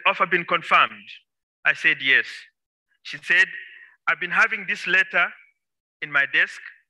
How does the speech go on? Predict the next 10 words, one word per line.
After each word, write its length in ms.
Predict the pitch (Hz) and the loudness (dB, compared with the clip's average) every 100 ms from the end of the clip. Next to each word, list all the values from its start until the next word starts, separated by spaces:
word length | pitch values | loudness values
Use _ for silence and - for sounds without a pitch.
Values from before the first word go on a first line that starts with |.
| _ _ _ _ _ _ _ | _ _ _ _ _ _ _
and 140 | 143 147 | -6 -2
I 100 | 147 151 | -2 -2
didn't 240 | 202 160 | -10 -6
want 280 | 175 190 190 - - _ _ - | -2 -2 -2 -16 -18 _ _ -14
to 80 | |
release 420 | 143 143 180 185 190 | -8 -2 -2 -2 -4
it 80 | 180 | -6
because 680 | 143 - 170 185 - - - _ _ _ _ _ _ _ - | -12 -6 -2 -2 -6 -14 -18 _ _ _ _ _ _ _ -4
I 80 | 143 | -4
believe, 500 | - 147 165 180 | -4 0 2 2